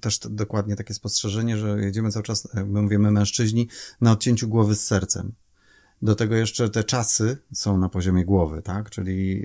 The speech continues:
mnóstwo koncepcji, mnóstwo informacji, przeładowanie. Paradoksalnie dostęp do, e, można powiedzieć, już nieograniczony do wszelkich nauk i informacji sprawia, że,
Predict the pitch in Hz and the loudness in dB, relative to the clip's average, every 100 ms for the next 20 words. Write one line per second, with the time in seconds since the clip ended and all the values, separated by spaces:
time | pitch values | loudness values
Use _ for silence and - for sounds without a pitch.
0 | 98 101 104 104 - 104 107 98 113 - | 2 4 4 0 -6 -4 -2 -2 -4 -4
1 | 120 107 101 - 107 101 104 101 98 107 | 0 0 0 -2 0 0 2 2 2 0
2 | - 113 - 104 98 98 98 98 104 123 | -2 -4 2 2 4 4 4 4 4 2
3 | - - - _ - 104 107 - 113 110 | -4 -20 -20 _ -2 0 0 0 0 2
4 | 110 101 110 - 107 101 104 101 98 98 | 2 2 0 2 2 2 2 4 4 2
5 | 101 - 107 101 98 98 101 101 98 101 | 0 -6 -6 -4 -2 -2 -2 -2 -2 -2
6 | 98 - 101 110 107 104 107 110 104 120 | -4 -4 -2 4 6 6 8 8 8 6
7 | 117 110 98 95 - - 127 120 - 104 | 4 6 4 0 -4 -2 0 0 -2 -8
8 | - 107 104 107 98 - 104 101 107 101 | 2 4 6 6 4 4 2 4 2 2
9 | 107 - 120 - 113 107 107 113 120 - | 0 -2 -6 -4 -2 0 2 0 -4 -16
10 | - - - 101 104 107 110 110 110 | -20 -20 -4 -2 2 2 2 0 -4